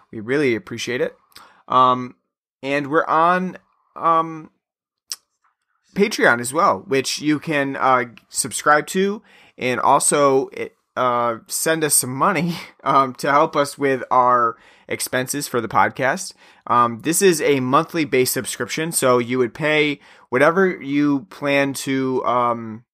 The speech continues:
donate every month, and we do have a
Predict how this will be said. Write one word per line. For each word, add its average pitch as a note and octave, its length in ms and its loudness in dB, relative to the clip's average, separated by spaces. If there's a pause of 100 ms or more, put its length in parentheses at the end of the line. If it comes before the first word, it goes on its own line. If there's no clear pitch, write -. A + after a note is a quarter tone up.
(800)
donate D3 480 2 (240)
every C3+ 320 2
month, C#3+ 440 0 (600)
and B2 520 0 (420)
we B2+ 180 -2
do C#3 200 2
have C#3 340 2
a C3 340 0